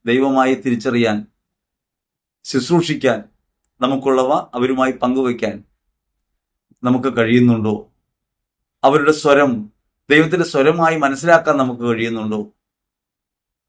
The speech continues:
അത് കഴിയാതെ പോകുന്നത് ദൈവത്തെ അനുഭവിക്കുന്നതിനും ദൈവികമായ അനുഗ്രഹങ്ങൾ പ്രാപിക്കുന്നതിനും നമുക്ക് തടസ്സമായി മാറുന്നുണ്ടോ എന്ന കാര്യം ഗൗരവമായി നമുക്ക് ആലോചിക്കാം.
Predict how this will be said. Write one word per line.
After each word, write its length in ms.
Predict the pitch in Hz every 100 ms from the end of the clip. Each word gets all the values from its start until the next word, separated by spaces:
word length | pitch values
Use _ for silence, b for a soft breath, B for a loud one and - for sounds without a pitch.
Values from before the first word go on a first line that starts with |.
| _ _ 131
അത് 120 | 147
കഴിയാതെ 500 | 147 151 190 196 208
പോകുന്നത് 560 | 190 151 151 143 131 135 - _ _ _ _ _ -
ദൈവത്തെ 360 | 151 156 160 180
അനുഭവിക്കുന്നതിനും 880 | 151 151 160 156 156 139 131 117 104 _ _ _ _ _ _ _ _ _ _ _ _ _ 135
ദൈവികമായ 640 | 143 147 156 147 143 143
അനുഗ്രഹങ്ങൾ 760 | 160 147 151 151 190 196 165 151
പ്രാപിക്കുന്നതിനും 920 | 151 131 123 120 131 123 120 104 104 _ _ -
നമുക്ക് 220 | 123 123 123
തടസ്സമായി 540 | 123 139 165 151 139
മാറുന്നുണ്ടോ 680 | 135 113 113 117 117 110 98 - _ _ 123
എന്ന 160 | 123
കാര്യം 360 | 107 107 113 131
ഗൗരവമായി 600 | 117 123 131 113 104 107
നമുക്ക് 300 | 107 107 104
ആലോചിക്കാം. 540 | 95 95 196 _ -